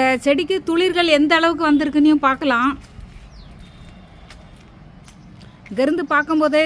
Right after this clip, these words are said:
துளிர் நல்லா வந்திருக்கிறது தெரியுது பாருங்க. இந்த கிளையை கட் பண்ணி விடும்போது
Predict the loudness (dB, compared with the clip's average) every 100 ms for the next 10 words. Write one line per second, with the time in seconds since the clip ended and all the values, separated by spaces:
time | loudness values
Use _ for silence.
0 | -2 -4 -2 -2 0 0 0 0 -2 -4
1 | -6 -6 -4 -4 -4 -4 -6 -6 -4 -4
2 | -6 -14 -20 -20 -20 -20 -20 -20 -20 -20
3 | -20 -20 -20 -20 -20 -20 -20 -20 -20 -6
4 | -4 0 2 2 0 -4 -4 -4 -4 -4
5 | -4 -4